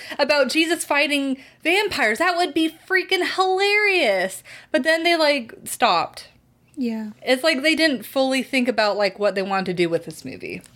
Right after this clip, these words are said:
Speaker 2: I'm not gonna lie, I died a little inside when they started that musical number, but it confused me more that they didn't continue it.
Speaker 1: Yeah.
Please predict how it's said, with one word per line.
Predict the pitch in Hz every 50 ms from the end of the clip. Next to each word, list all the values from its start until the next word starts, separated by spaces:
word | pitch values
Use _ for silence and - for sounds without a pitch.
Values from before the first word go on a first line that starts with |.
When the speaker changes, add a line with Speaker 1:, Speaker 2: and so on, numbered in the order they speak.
| - -
Speaker 2:
I'm | 285 269
not | 277 269 -
gonna | 262 240 226
lie, | 220 220 220 220 220
I | 220 220
died | 202 240 233 233 233 226
a | 226 226
little | 226 226 233 233 233 233
inside | 233 233 226 - - 240 233 240 233 240 220
when | 233 233 226 220
they | 226 220
started | - - 262 247 240 233 240 240 220
that | 220 233 233 233 -
musical | 233 240 240 - 254 247 247 247
number, | 247 254 247 247 254 262 262 254
but | 220 - 240 233 220 214 220 226 - - - - _ _ _ _ _ _ _ _ _ _ _ _ - - -
it | - 254 247
confused | - 247 240 240 - - 247 240 247 226 - -
me | 254 240 226
more | 214 208 208 208 208 214
that | 208 220 208 214
they | 208 196
didn't | 185 208 190 196 196 202
continue | - 185 180 - - 208 202 208 -
it. | - - - - - - - - _ - - -
Speaker 1:
Yeah. | 208 202 196 175 165 165 - 127 - -